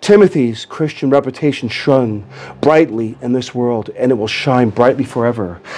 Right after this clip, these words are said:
His name is enshrined in Scripture as a good example for us to follow. Same with Paul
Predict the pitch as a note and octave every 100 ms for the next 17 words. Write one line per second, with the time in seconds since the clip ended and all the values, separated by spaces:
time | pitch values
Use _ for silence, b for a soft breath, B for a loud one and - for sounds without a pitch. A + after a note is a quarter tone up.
0 | B A3 F3 E3+ G3+ G3 D#3+ C3+ C3+ B2
1 | - D3+ D3+ D#3 D3 C3+ - D3+ - B2+
2 | A2 A2 B2 C3+ A#2+ B2+ B2+ D3 - C3+
3 | C#3 - D#3+ - F3 F3 E3 D#3 _ _
4 | _ - - - - - - - E3 E3
5 | D#3+ - D#3 G3 F#3 D#3+